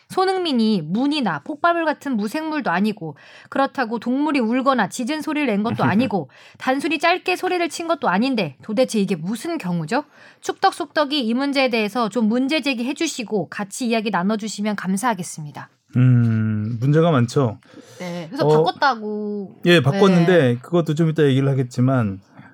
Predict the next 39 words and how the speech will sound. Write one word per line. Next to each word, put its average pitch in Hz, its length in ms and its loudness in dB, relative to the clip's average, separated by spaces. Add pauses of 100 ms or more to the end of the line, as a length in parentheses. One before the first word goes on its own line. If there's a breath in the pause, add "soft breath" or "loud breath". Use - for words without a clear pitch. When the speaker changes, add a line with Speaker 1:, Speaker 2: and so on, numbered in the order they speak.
(280 loud breath)
Speaker 3:
어, 135 540 2
일단 151 280 -2 (460 loud breath)
이정찬 233 380 6
기자가 208 200 4
제일 170 180 6
먼저 185 200 8
발견한 131 340 6
게 127 80 4
아닌가 104 240 0
싶어요. - 320 -16 (320)
Speaker 2:
음, 113 160 -14
음, - 80 -20 (120)
음. - 180 -20
Speaker 3:
그러니까 - 0 -
Speaker 2:
그러니까 127 200 -2
Speaker 3:
진- 180 100 4
Speaker 2:
저, 196 100 6
그러니까 175 200 0
보도되기 226 360 4
전에 156 320 4
일단 175 180 4
Speaker 3:
보도되기 202 200 6
Speaker 2:
얘기를 202 120 6
했죠. 147 140 6
Speaker 3:
전에, 147 300 4
Speaker 2:
네. 98 160 -2
Speaker 3:
그러니까 76 280 -2
저희가 160 240 4
이제 147 100 2
주말 175 840 4
근무를 160 240 4
Speaker 1:
와우. 160 80 4
Speaker 3:
같이 131 240 4
했었는데 131 340 2
주말 151 300 4
오전에, 165 640 4 (580 soft breath)
아, 113 440 -2
손흥민 202 360 4
관련해서 147 520 2